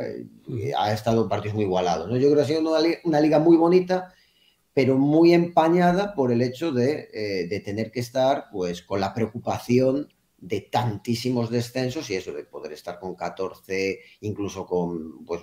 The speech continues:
pues no coincide, pues no ha cuadrado así, pero se podía haber llegado que hasta que con quince victorias y quince derrotas pudieras estar en una raza y tal. Yo creo que es insostenible porque,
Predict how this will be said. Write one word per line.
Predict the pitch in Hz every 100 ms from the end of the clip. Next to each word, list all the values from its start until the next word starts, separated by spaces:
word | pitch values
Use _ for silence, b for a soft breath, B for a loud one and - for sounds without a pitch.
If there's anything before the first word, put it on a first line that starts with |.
| -
pues | 90 92
no | 107 107
coincide, | 113 107 123 120 131 143 123
pues | 110
no | 117
ha | 117
cuadrado | 117 120 127 120
así, | 120 165
pero | 113 85 b b
se | - 107
podía | 98 107
haber | 120 117
llegado | 117 123 127
que |
hasta | 117 101
que | 92
con | 82 82 82
quince | 113 101 - 101
victorias | 92 - 104 101 98
y |
quince | 101 98 104
derrotas | 107 110 107 120
pudieras | - 98 110 - -
estar | - 80 76
en | 80
una | 78
raza | 82 95 95 98
y |
tal. | 92 - b b b b
Yo | - 120
creo | 123 120
que |
es | 120
insostenible | 120 113 123 - 113 123 127 127 139
porque, | 113 90 - 92 90 85 -